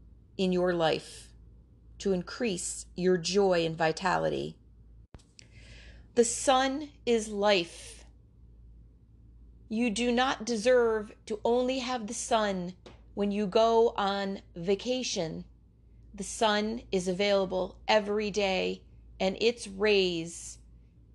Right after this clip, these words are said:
within your solar plexus chakra,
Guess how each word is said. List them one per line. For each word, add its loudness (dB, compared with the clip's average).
within 2
your 0
solar -2
plexus -6
chakra, -4